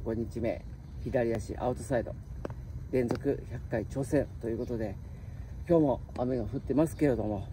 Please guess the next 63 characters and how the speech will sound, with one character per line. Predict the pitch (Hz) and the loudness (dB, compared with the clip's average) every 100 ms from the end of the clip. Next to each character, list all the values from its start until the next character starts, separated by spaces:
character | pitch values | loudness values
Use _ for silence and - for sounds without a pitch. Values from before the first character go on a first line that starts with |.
| - | -8
ち | |
ょ | |
っ | - 110 | -6 -2
と | |
ね、 | 110 113 101 - - - - | 2 0 -2 -8 -10 -10 -6
気 | - | 0
合 | 117 | 2
い | |
入 | 113 | 2
れ | |
て | 107 113 - - | 2 0 -2 -2
頑 | 117 110 | 0 0
張 | |
っ | 110 | -2
て | 107 | -4
い | |
き | - | -2
た | 127 | 0
い | 117 | 0
と | 117 - | 0 -2
思 | 117 131 | 0 2
い | |
ま | 143 | 2
す。 | - - - - - - - | 0 -8 -8 -8 -8 -8 -6
そ | |
し | 139 | -2
て | - | 6
ま | 160 160 | 6 8
た、 | 165 143 - - | 6 4 -4 0
な | - | 4
ん、 | 170 - | 4 2
な、 | 123 | -4
な、 | - 131 - | -2 -2 0
な | - | 0
ん | 311 | 2
て | 127 | 0
い | |
う | |
ん | 110 | 0
で | |
す | 101 | -2
か | 104 | 0
ね、 | 110 | 2
も | 120 113 | 2 2
う、 | - - - - - - | 0 -4 -8 -8 -8 -2
あ | 107 | 0
の、 | 113 110 - - - - - | 2 2 0 -2 -2 -2 0
も | 302 262 - - - - - - - | 2 2 0 -6 -8 -8 -8 -8 -2
う、 | |
こ | 139 | 2
う | 147 | 4
い | 156 147 | 4 2
う | - - - - - - - | 0 -6 -8 -8 -8 -6 0
雨 | 170 147 | 4 4
の | 107 107 - | 2 -4 -2
状 | 120 | 0
況 | 120 151 147 | 2 4 6
で | 139 | 4
も | 104 - - - - | 2 -4 -8 -8 -2
楽 | 127 | -2
し | 135 202 | 0 0
ん | 147 | 2
で | 110 | 2